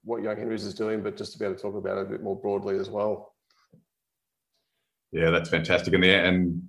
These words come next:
Speaker 2: I mean, just to, uh, for my gratification there, the, the guys coming out of your Cert three in food tech, they're, uh, they're finding, uh, readily useful skill sets and getting jobs in breweries.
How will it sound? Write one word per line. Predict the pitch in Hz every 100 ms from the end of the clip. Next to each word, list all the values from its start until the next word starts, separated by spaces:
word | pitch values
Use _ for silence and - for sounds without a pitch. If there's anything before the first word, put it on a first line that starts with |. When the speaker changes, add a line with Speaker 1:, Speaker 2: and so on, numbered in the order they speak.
| -
Speaker 2:
I | 87
mean, | 87 85
just | 90 -
to, | 90 85 82 82
uh, | 80 80 80 80
for |
my | 82 85 82 82 - -
gratification | 90 82 80 90 85 -
there, | 82 82
the, | 80 80 80 80 - _ _ _ _ _ _ -
the |
guys | 90 101 95
coming | - 85 82
out | 90
of | 85
your | 85
Cert | 80 85 82 -
three | 87 85 80 80
in | 85 80
food | 87 82
tech, | 80 80
they're, | 85 82 80 80 80 _ _ -
uh, | 82 78 78 76 76 76 - 80 80 87 87
they're | 87 95
finding, | - 104 98 95 90 87 85 - -
uh, | 85 82
readily | 90 92 90 90 82 82 -
useful | 87 92 - 90
skill | 80 - 87
sets | 87 92 -
and | 80
getting | 87 87
jobs | 87 87
in | 98 87
breweries. | 87 - -